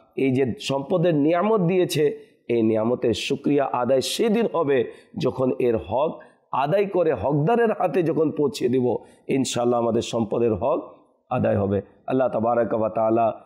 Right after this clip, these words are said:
আমরা যা শুনেছি তার উপর আমল করার, অন্যান্য ইসলামী ভাই, ইসলামী বোনদের কাছে পৌঁছানোর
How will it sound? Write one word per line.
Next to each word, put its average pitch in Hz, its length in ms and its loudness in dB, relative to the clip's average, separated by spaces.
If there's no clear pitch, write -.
আমরা 107 260 2
যা 120 220 2
শুনেছি 123 460 0
তার 113 220 0
উপর 110 200 0
আমল 107 260 2
করার, 107 300 0
অন্যান্য 160 420 0
ইসলামী 123 460 0
ভাই, 107 200 0
ইসলামী 113 360 0
বোনদের 120 360 0
কাছে 127 260 -4
পৌঁছানোর 120 680 -2